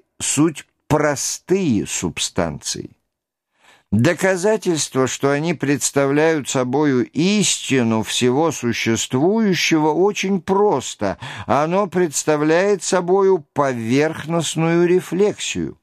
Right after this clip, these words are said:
Рассуждение Лейбница гласит: «Так как существуют сложные вещи,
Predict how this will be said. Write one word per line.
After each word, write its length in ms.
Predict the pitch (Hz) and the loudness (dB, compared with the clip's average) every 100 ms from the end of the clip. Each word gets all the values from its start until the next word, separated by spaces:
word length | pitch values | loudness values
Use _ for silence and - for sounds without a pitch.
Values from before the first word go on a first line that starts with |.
| _ _ _ _ _ _ | _ _ _ _ _ _
Рассуждение 1160 | 90 113 147 - 135 147 131 175 170 151 143 131 | 0 2 0 0 0 2 2 0 2 0 2 2
Лейбница 1000 | 139 196 202 165 175 165 - 160 160 127 | 2 2 2 -2 -4 -2 -2 2 2 0
гласит: 800 | 110 123 147 131 - 170 - - _ _ _ _ _ _ _ _ _ | -2 0 0 -2 -2 -4 -4 -16 _ _ _ _ _ _ _ _ _
«Так 420 | 127 143 190 196 | 2 2 2 -2
как 240 | - 180 151 | -4 -4 -2
существуют 920 | - 170 147 160 147 151 175 180 156 | 0 0 2 0 0 0 2 2 0
сложные 760 | - 151 151 151 147 170 175 175 | 0 2 2 0 -2 -2 0 2
вещи, 600 | 175 180 - - 175 | 4 2 0 -2 -4